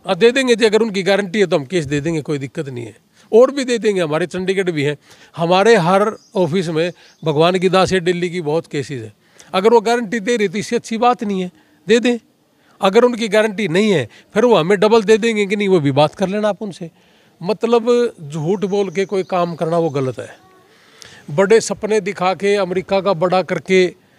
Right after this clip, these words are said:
और फिर लोगों को लूटना वो भी गलत है। तो मैं आपके माध्यम से यही कहूँगा कि भाई जितने भी हमारे भाई हैं, अ, रोहतक गया था मैं डेढ़ महीने पहले,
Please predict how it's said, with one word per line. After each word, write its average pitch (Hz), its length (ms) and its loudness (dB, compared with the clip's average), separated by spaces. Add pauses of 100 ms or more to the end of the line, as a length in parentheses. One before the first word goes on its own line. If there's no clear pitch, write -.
(200)
और 190 100 0
फिर 208 180 0
लोगों 190 320 2
को 185 140 2
लूटना 185 400 0
वो 175 320 -2
भी 170 220 0
गलत 160 340 0
है। 101 200 -14 (680)
तो 220 80 2
मैं 240 160 4
आपके 240 280 2
माध्यम 220 340 0
से 190 100 -2
यही 185 240 2
कहूँगा 190 280 -2
कि 185 120 -4
भाई 208 140 -2
जितने 185 380 -2
भी 214 140 0
हमारे 180 460 2 (380)
भाई 170 340 0
हैं, 160 280 -2
अ, - 1160 -4 (300)
रोहतक 185 320 4
गया 185 260 2
था 175 120 4
मैं 170 140 0
डेढ़ 175 180 0
महीने 131 240 -4
पहले, 113 260 -6